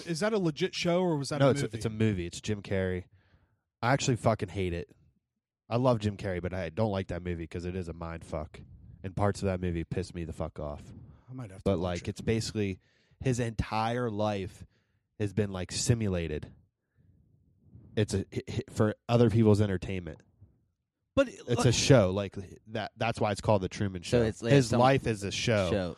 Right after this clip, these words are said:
Speaker 3: people are
Speaker 2: to where the, the people that run the show have dictated the way his entire life has gone.
Speaker 1: And then you think back to, like, all of the old articles, books, stories that have been written about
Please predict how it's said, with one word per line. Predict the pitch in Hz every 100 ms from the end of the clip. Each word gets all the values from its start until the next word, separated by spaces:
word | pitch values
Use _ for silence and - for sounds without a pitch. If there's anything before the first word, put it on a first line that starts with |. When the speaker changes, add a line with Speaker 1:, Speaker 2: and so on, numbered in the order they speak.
| -
Speaker 3:
people | 90 85
are | 82 82
Speaker 2:
to | 117
where | 107 104 107 - -
the, | 107 107
the | 98 98 92 - _ - _ -
people | 123 113
that | 104
run | 101 101
the | 92
show | - 95 90
have | 85 85
dictated | 98 92 - 92 90
the | 85
way | 90 90
his | 87 - _ -
entire | 95 - 101 98 92
life | 85 87
has | 76 -
gone. | - - -
Speaker 1:
And | 170 196
then | 214
you | 220
think | - 190 185 -
back | 147 143 -
to, | 147
like, | 139 127 - - _ _ _ _ _ _ _ _ _ _ _ _ _ _ _ _ _
all | 175 170
of | 165 123
the | 147 -
old | 165 165 160 156 - _ _ _ _ -
articles, | 175 170 170 160 160 131
books, | 123 165 156 -
stories | - - 147 151 151 151 143 135
that | 147 143
have | 143
been | 147
written | 147 151 147
about | 143 143 143 139